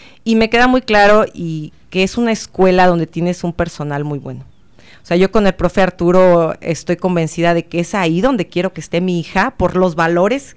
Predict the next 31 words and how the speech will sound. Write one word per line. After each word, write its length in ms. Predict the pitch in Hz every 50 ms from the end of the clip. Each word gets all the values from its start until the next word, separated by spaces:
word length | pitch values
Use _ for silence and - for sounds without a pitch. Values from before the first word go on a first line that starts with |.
| _
que, 200 | - 180 180 175 - -
que 300 | - 170 165 160 156 156
comentas, 640 | - - 165 170 175 175 180 175 180 202 208 247 262 - - - - - - -
por 160 | - - 254
el 140 | 254 226 214
ambiente 540 | 196 185 190 160 180 180 180 175 - 180 160
que 100 | - -
comentas, 480 | - 160 165 170 170 - 202 220 214
por 180 | - 208 190 165
los 220 | 180 170 165 -
costos 560 | - - 196 190 - - - 220 214 208 - -
que 180 | - 170 160
son 240 | 156 - 180 180 180
súper 540 | - - - - 247 240 - - 202 185 175
accesibles, 800 | 175 - - - 160 156 - - 165 160 160 170 190 226 226 - - - - - -
que 80 | - 185
ahorita 200 | 185 175 190 185
vamos 160 | 185 185 208
a 80 | 190 -
platicar 400 | 170 160 - - - 165 170 175
un 60 | 175
poquito 360 | 170 160 - - - - 170
de 80 | 165 165
cómo 260 | - - 180 180 175
son 180 | - - 170 160
tus 200 | - 180 - -
horarios, 540 | 170 156 160 165 170 170 170 170 165 170 -
cómo 280 | - - 175 170 170 156
son 180 | - 175 165
los 160 | 160 160 - -
costos, 440 | - 170 165 147 - - 190 190